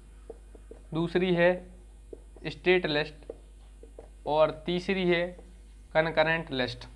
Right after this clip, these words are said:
तो संविधान में जब लागू हुआ था कितनी शेड्यूल्स थीं? आठ थीं। अभी कितनी अनुसूचियां हैं? बारह हैं। तो उन्हीं में से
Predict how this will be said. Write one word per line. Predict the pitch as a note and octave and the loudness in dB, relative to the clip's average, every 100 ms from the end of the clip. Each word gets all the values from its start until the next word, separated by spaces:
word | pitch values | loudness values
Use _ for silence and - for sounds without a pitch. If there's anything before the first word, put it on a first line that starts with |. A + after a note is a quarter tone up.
| - - - - - - | -20 -20 -20 -20 -20 0
तो | F#3 F#3+ F#3 - | 2 2 0 -4
संविधान | F3+ F3+ F#3 F3+ F#3+ | 0 2 6 8 6
में | F#3 F#3+ F3+ | 4 -2 -2
जब | D3+ D#3 | -2 6
लागू | E3 F3+ | 8 8
हुआ | F#3 F#3+ F3+ | 6 6 6
था | F#3+ | 2
कितनी | F3+ F3 F3+ F#3 | 0 -2 0 0
शेड्यूल्स | F3+ E3 F3 F#3 - F#3+ | 2 2 2 0 -2 -6
थीं? | F#3 - | -4 4
आठ | D#3 D#3 | 4 4
थीं। | - B2+ A#2 - - - - | -2 -12 -10 -14 -20 -20 0
अभी | C#3+ E3+ F3+ | 4 4 0
कितनी | F3+ F#3 F#3 | -2 0 0
अनुसूचियां | F3+ F#3 F#3 F3+ F3+ | 0 -2 -6 -2 0
हैं? | F#3 D3+ | 0 4
बारह | C#3+ D3+ C#3+ | 6 8 6
हैं। | C#3 A#2 A#2 - - - | 2 -6 -12 -16 -20 -6
तो | F3 | 0
उन्हीं | G#3 G#3+ | 2 4
में | G3+ | 2
से | G3 | 2